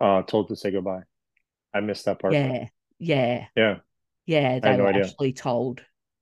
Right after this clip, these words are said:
Speaker 2: to say their
Speaker 1: Yeah.
Speaker 2: goodbyes, my whole family, in the first few days.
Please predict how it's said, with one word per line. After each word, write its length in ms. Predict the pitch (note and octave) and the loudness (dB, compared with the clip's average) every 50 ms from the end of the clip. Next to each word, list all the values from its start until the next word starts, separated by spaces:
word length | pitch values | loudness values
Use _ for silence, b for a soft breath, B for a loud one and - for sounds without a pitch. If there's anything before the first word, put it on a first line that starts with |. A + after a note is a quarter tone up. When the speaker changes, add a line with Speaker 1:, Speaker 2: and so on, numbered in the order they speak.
| _ - | _ -16
Speaker 2:
to 140 | - - C3 | -10 -10 -8
say 240 | - - C#3 B2+ B2 | -6 -4 -4 -4 -4
their 100 | - - | -4 -4
Speaker 1:
Yeah. 20 | |
Speaker 2:
goodbyes, 460 | - C3 A2+ G2+ B2 B2 B2 B2 - | -4 -2 -2 0 0 0 -2 -4 -6
my 100 | C#3 B2 | -6 -6
whole 160 | A2+ C3+ B2 A#2 | -4 -4 -4 -6
family, 560 | - A#2+ B2 G2+ A#2 B2+ A#2+ G#2 B2 B2 - b b b b b b b b b b - | -6 -6 -6 -6 -6 -6 -6 -6 -6 -8 -10 b b b b b b b b b b -2
in 80 | C#3 | 0
the 80 | C#3 B2+ | 0 0
first 300 | - C3+ B2 A#2+ - - | 0 0 -2 -2 -2 -4
few 180 | - C3+ C3 | -6 -4 -4
days. 500 | B2 B2+ A#2 A#2+ B2+ A2+ B2 - - - | -2 -4 -4 -4 -4 -4 -6 -6 -10 -14